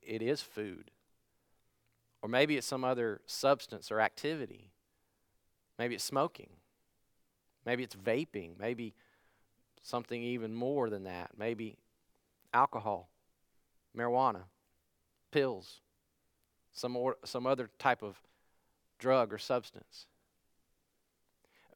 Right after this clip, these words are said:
Maybe for you it's something a little more socially acceptable. Maybe it is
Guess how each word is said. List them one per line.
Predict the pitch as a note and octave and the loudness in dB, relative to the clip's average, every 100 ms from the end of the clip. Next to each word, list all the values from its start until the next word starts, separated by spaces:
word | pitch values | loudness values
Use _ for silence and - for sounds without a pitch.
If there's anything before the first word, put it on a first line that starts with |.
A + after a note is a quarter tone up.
| - | -6
Maybe | D#3+ G3 - | 6 6 6
for | A#3+ G3 | 2 0
you | F#3 F#3+ | 2 2
it's | D3 D#3 - | 2 -2 2
something | E3+ D#3+ D3+ | 2 2 -2
a | C3+ | -2
little | C#3+ D3 | 0 0
more | C#3 C3+ C3+ A#2+ _ _ | 0 0 0 -2 _ _
socially | - - D#3+ D#3 D#3 D#3+ | -6 0 0 0 0 2
acceptable. | B2 D#3 D#3 E3+ F3+ F#3+ _ - - - _ _ _ _ _ _ _ _ _ _ _ _ _ _ - | 2 2 2 0 -6 -8 _ -20 -20 -20 _ _ _ _ _ _ _ _ _ _ _ _ _ _ -2
Maybe | A#2+ D3 | 0 2
it | D#3 | 4
is | D#3+ G3 C3 | 6 4 2